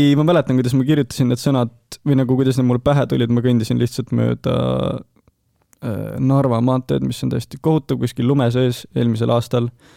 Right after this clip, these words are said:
oligi vist jaanuarikuu, ja siis kõndisin. Ja siis kõndisin kooli poole mingeid asju tegema. Ja siis mul tuli pähe lihtsalt mingi riim, et tahaks olla nagu Iiri Punk ja tahaks olla nagu Viivi Luik.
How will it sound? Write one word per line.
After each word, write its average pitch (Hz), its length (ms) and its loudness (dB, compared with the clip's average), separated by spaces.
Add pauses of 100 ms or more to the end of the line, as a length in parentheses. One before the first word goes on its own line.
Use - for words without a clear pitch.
(240)
oligi 123 280 0
vist - 140 -8
jaanuarikuu, 120 500 0 (100)
ja - 160 -2
siis 113 140 -4
kõndisin. 117 380 -2 (240)
Ja 120 140 -2
siis 113 200 -6
kõndisin 120 320 0
kooli 123 240 2
poole 117 300 2
mingeid 113 260 -2
asju 120 240 -2
tegema. 117 300 -4 (100)
Ja 131 160 -4
siis 117 80 -4
mul 123 160 2
tuli 120 160 -2
pähe 117 240 -2
lihtsalt - 460 -10
mingi 120 280 -2
riim, 123 300 2
et - 220 -8 (440)
tahaks 123 300 0
olla 120 160 2
nagu 120 200 2
Iiri 127 220 4
Punk 135 300 -2
ja 123 80 0
tahaks 117 280 -2
olla 113 200 2
nagu 110 240 -2
Viivi 120 240 0
Luik. 120 380 -2